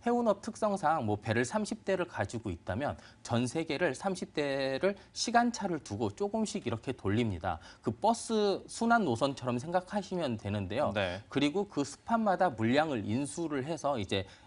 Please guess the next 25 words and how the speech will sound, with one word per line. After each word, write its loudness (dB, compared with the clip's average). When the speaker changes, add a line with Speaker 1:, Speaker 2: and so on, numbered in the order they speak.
Speaker 1:
물건을 2
실어 0
나르게 2
됩니다. -4
하지만 4
두 2
회사의 4
노선이 -2
거의 2
일치하고 0
있기 -2
때문에 -2
이런 2
시너지가 2
이제 0
생길 -2
수가 0
없다라는 6
겁니다. 0
Speaker 2:
예. -2
Speaker 1:
그리고 0
그렇다면 0
이제 -2
노선이 2
같다면 -2